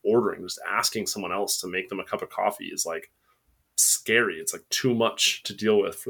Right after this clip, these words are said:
And I love that moment because that's the moment when I, I put my elbows down on the counter and I get down a little lower and I go, "Hey, hey, hey, guys, it's okay. I'm here to help." 'Cause that's what I wanna do. I wanna help. I do wanna help,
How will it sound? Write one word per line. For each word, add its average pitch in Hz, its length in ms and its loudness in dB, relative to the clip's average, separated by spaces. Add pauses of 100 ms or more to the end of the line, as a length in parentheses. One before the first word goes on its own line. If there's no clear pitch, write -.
(1000)
And 131 100 6
I 127 40 6
love 135 260 8
that 123 160 6
moment 120 360 4
because 98 380 0 (340)
that's 120 200 4
the 143 60 4
moment 127 280 6
when 104 100 2
I, 95 200 2 (340)
I 92 60 -8
put 120 120 -2
my 107 160 2
elbows 104 300 4
down 101 160 2
on 101 60 0
the 95 80 0
counter 95 360 2
and 87 100 0
I 87 60 -2
get 92 160 -6
down 101 200 2
a 104 40 0
little 98 220 2
lower 90 240 2
and 90 100 0
I 90 60 -2
go, 85 100 -4
"Hey, 147 240 -4
hey, 143 80 0
hey, 113 240 -2 (320)
guys, - 400 0 (300)
it's 156 140 2
okay. 131 340 2 (480)
I'm 175 140 2
here 180 180 6
to 151 80 4
help." 131 300 0
'Cause - 960 -20
that's 170 180 4
what 196 80 10
I 190 60 10
wanna 175 260 8
do. 127 220 8
I 98 80 4
wanna 147 280 8
help. 131 300 2
I 107 80 4
do 143 240 6
wanna 156 200 8
help, 123 340 4